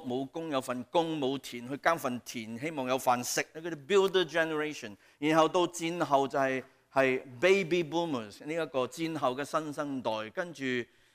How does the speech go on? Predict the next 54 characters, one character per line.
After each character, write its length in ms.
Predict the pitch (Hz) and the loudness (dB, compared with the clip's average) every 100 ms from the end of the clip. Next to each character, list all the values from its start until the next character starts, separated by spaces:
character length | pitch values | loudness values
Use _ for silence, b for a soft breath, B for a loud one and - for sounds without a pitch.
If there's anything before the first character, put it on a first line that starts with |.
| b | b
戰 240 | - 151 156 | -6 -2 2
後 160 | 143 | 2
之 160 | 131 175 | 2 4
後 120 | 147 | 6
有 140 | 139 156 | 6 4
一 20 | |
段 200 | 147 135 | 2 -2
好 160 | 147 196 | 0 0
長 360 | - 135 123 | 0 0 0
嘅 80 | 135 | 0
時 280 | 147 135 120 | -4 -6 -2
間， 360 | 139 139 135 131 | 4 6 6 2
到 120 | 143 | -4
依 140 | 151 175 | -4 2
家 160 | 180 | 4
都 160 | 170 180 | 4 0
暫 260 | 123 120 | -2 -2
時 80 | 117 | -6
都 140 | 113 190 | -6 -4
仲 260 | 135 123 | -2 -2
係， 300 | 123 120 117 | 2 2 0
嚇， 240 | 117 120 117 | -4 -6 -6
要 140 | 135 135 | -10 -10
睇 160 | 123 | -6
吓 160 | 151 139 | -4 -2
呢 220 | 147 151 | -2 -4
一 20 | |
個 320 | 143 123 123 117 b b - | -4 -4 -4 -6 b b -6
北 100 | 160 | -6
韓 300 | 113 104 110 | -4 -8 -6
嗰 100 | 139 | -2
個 480 | 135 127 123 123 - b _ | 2 4 4 0 -4 b _
阿 100 | 117 | -8
肥 220 | - 101 | -8 -12
仔 240 | 95 117 135 | -4 -4 -2
點 240 | 131 131 | -6 -6
做 140 | 120 | -6
嘅 120 | 104 117 | -6 -4
啫， 140 | 131 | -4
其 140 | 110 | -6
實 180 | 98 104 | -10 -8
嚇， 180 | 110 113 b b b | -6 -8 b b b
即 60 | 208 | 0
係 80 | |
仍 260 | 165 147 143 | 4 4 4
然 140 | 143 | 4
未 100 | 147 | 4
有 220 | 151 156 156 | 6 4 2
全 480 | - - 127 123 | -4 -6 -4 -4
世 200 | 120 151 143 | -2 -2 2
界 180 | 147 139 | 0 0
全 280 | - - 120 | -8 -6 -4
面 360 | 123 123 123 | -2 -2 0
嘅 160 | 131 | 0